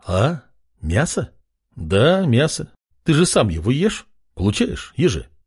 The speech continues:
«А? Поедая мясо, можно получить еже?» До Шота вдруг дошло. «Блядь, если это правда,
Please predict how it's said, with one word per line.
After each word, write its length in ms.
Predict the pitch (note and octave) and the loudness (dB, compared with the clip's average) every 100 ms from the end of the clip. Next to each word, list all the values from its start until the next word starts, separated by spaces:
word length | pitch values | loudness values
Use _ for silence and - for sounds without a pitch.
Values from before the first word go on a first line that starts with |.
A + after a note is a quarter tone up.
| _ _ _ - | _ _ _ -10
«А? 340 | F#2 C#3+ D3+ _ _ _ _ | -6 -4 -6 _ _ _ _
Поедая 640 | - F2+ G2 G2 B2+ C3 F#2 | -6 -2 0 2 2 2 2
мясо, 520 | F2+ A2+ D#3 - F#2+ | 2 2 0 0 0
можно 460 | F#2 A#2 D3+ A#2+ | 2 2 2 0
получить 560 | A2+ F2 G2 - C#3 - | -2 -2 -2 -2 -6 -6
еже?» 480 | D#2 F2 G2+ E3 E3+ _ _ _ | -4 -2 0 -2 -4 _ _ _
До 260 | D3+ F3+ | 0 2
Шота 380 | F#3 - A#2+ D#3 | 4 2 2 2
вдруг 320 | B2+ G#2+ G#2+ | 0 0 0
дошло. 500 | G#2+ A#2+ - D#2+ B1+ - _ _ _ - | 0 -2 -2 -10 -10 -16 _ _ _ -8
«Блядь, 440 | E2 C#2 - - - | -6 -6 -12 -18 -8
если 320 | F2 - G2+ | -6 -2 -2
это 160 | G2 | 0
правда, 540 | F2 G#2+ B2+ B2 D#2 | 0 2 2 0 -6